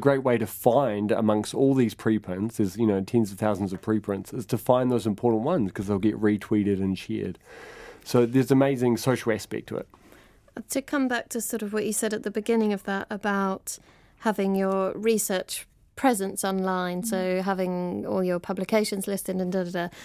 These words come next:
Speaker 2: I saw a great presentation you did at, um, one of the A R U K network events last year,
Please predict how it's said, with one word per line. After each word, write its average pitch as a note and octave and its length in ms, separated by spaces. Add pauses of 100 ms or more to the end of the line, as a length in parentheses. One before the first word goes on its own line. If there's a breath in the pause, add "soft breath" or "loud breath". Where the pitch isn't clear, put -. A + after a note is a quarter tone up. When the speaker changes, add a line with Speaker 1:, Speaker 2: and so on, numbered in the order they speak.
(160 loud breath)
Speaker 2:
I G3+ 120
saw G#3 240
a G3+ 60 (340)
great A3 200
presentation G3+ 580
you G3 100
did G3 200
at, F#3 260
um, F#3+ 560 (180)
one G#3 140
of F#3+ 100
the - 160
A G3 160
R F#3+ 120
U F#3+ 180
K F#3+ 260
network G#3 420
events F#3+ 340
last G3 220
year, F#3 180